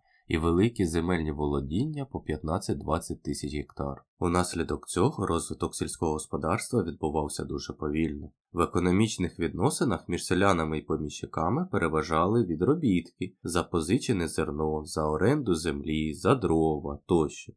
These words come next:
Лише наприкінці дев'ятнадцятого століття відробітки стали змінюватися вільно найманою працею. Одним з найголовніших питань для селянина на той час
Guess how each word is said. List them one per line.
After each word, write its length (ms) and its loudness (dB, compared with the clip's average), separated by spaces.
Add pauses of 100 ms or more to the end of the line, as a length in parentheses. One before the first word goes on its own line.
(260)
Лише 320 4
наприкінці 600 0
дев'ятнадцятого 720 0
століття 560 0
відробітки 640 -2
стали 380 0
змінюватися 840 -4
вільно 500 0
найманою 600 -2
працею. 480 2 (220)
Одним 360 6
з 40 2
найголовніших 840 2
питань 400 0
для 140 -2
селянина 640 -2
на 140 -2
той 220 2
час 400 -6